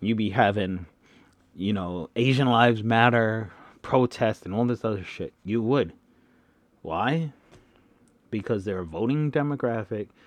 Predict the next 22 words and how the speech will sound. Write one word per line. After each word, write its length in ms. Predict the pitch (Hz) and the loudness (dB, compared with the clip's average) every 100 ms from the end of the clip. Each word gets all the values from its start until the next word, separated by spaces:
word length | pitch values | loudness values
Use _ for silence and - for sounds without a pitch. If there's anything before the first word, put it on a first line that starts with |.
| _ _ _ | _ _ _
and 140 | 82 73 | -16 -14
the 60 | |
politician's 640 | - 87 113 - 120 120 104 | -8 -4 -4 -4 -6 -6 -6
gonna 160 | 104 | -6
go 160 | 95 95 | -4 -4
out 180 | 80 - | -6 -10
there 140 | 73 | -10
to 80 | 76 | -4
help 280 | 80 135 - | 0 0 0
them 140 | 120 | -4
'cause 160 | 117 95 | -4 -6
they 80 | 90 | -6
want 240 | 82 85 | -8 -14
the 60 | - | -16
fucking 460 | - 143 - 143 | -14 -16 -14 -16
vote. 240 | 143 131 - - _ _ | -14 -16 -20 -20 _ _
If 200 | 170 165 | 0 0
they 140 | - 160 | -2 -8
were. 260 | 151 - - _ _ _ _ _ _ _ _ _ - - | -8 -14 -18 _ _ _ _ _ _ _ _ _ -8 2
They're 140 | 160 | 4
not. 320 | 165 156 104 - _ _ _ _ _ _ | 6 4 4 -4 _ _ _ _ _ _
So, 360 | - 101 92 | -10 -8 -8